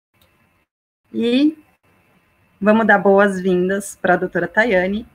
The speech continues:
e ela vai falar um pouquinho pra gente sobre os mecanismos da neuro-, da neurodegeneração na doença de Parkinson.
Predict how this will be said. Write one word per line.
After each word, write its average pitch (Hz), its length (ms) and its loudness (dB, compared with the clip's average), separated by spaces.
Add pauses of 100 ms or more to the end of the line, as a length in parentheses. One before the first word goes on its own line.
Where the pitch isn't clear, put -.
e 220 60 -6
ela 220 160 0
vai 220 140 0
falar 220 200 -6
um 202 80 -6
pouquinho 185 300 -8
pra 208 160 -2
gente 175 480 -6 (100)
sobre 190 280 -2
os 185 80 0
mecanismos 175 840 -4 (180)
da 175 180 2
neuro-, 170 420 -2
da 165 140 0
neurodegeneração 165 880 -4
na 165 80 -4
doença 170 300 -6
de 185 100 -8
Parkinson. - 420 -16